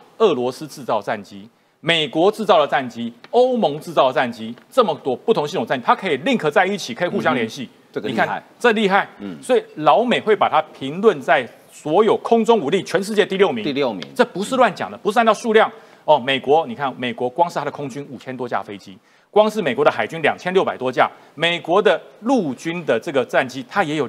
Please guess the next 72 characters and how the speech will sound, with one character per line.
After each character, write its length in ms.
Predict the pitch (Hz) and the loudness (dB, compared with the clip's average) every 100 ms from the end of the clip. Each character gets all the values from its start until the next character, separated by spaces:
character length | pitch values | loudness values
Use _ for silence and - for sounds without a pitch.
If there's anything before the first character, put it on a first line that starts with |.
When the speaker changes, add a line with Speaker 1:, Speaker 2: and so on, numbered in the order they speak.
| - | -6
Speaker 1:
三 200 | - 147 | -6 -6
千 120 | 139 | -4
八 140 | 123 113 | -4 -4
百 80 | |
多 140 | 95 110 | -6 -4
架， 120 | 131 | -4
所 160 | 123 247 | -2 -6
以 60 | |
美 240 | 180 180 147 | -2 -2 0
国 160 | 185 | 0
几 240 | 190 - 247 | 0 -2 -4
乎 200 | 214 233 | -2 -6
是 180 | 233 151 - | -6 -12 -12
前 200 | - 143 | -4 -4
四 180 | 180 220 | -4 -6
名 180 | 139 95 | -8 -6
啊。 140 | 101 - - | -10 -10 -8
Speaker 2:
对。 180 | 110 82 - - - | -8 -6 -12 -14 -10
Speaker 1:
哎， 120 | 151 - | -10 -6
印 140 | 226 185 | -2 -2
度 100 | 185 | -2
才 140 | 156 | -4
一 60 | 151 | -4
千 120 | 160 | -2
六 80 | 127 | -2
百 100 | 95 | -2
多 160 | 110 | -4
架， 160 | 110 98 | -4 -6
Speaker 2:
嗯。 120 | 117 | -4
Speaker 1:
凭 160 | 107 214 | -2 -2
什 160 | 220 151 | 0 2
么？ 220 | 104 92 - _ | 2 -2 -16 _
凭 220 | - 190 | -8 -4
什 100 | 170 | -2
么？ 100 | 113 - _ | -4 -6 _
整 160 | 139 104 | -4 -4
合 160 | 110 113 | -4 -6
能 160 | 101 | -8
力。 120 | 123 117 _ - | -10 -14 _ -6
Speaker 2:
对。 200 | 113 82 _ _ | -6 -6 _ _
Speaker 1:
不 200 | 269 285 | -2 0
同 300 | 240 139 160 | 0 0 0
载 200 | 196 131 107 | 0 0 0
台、 160 | 196 202 | -2 -2
不 220 | - 247 | -2 -4
同 180 | - 160 | -2 -6
系 200 | 156 190 | -6 -8
统、 200 | 110 98 _ | -8 -14 _
不 240 | 233 220 185 | -4 -4 -6
同 320 | - 120 135 | -6 -6 -6
出 320 | - 196 208 | -12 -8 -2
援 140 | 151 120 | -2 -2
国 200 | - 123 | -4 -4
家 180 | 127 156 | 2 2
的 120 | 135 113 _ | 0 -6 _
系 320 | - 220 147 | -14 -8 -4
统 120 | 131 | -4
武 80 | 107 | -4
器， 120 | 107 | -4
Speaker 2:
嗯 160 | 127 120 | -4 0
哼。 0 | |
Speaker 1:
全 160 | 240 | 0
部 80 | 285 | 2
整 100 | 208 | 0
合 120 | 160 | 2
在 100 | 196 | 2
一 100 | 196 | 2
起， 200 | 202 - - | -2 -6 -8
Speaker 2:
嗯。 80 | 87 _ | -14 _
Speaker 1:
而 80 | 156 | -4
且 140 | - | -2
呢， 100 | 117 | -4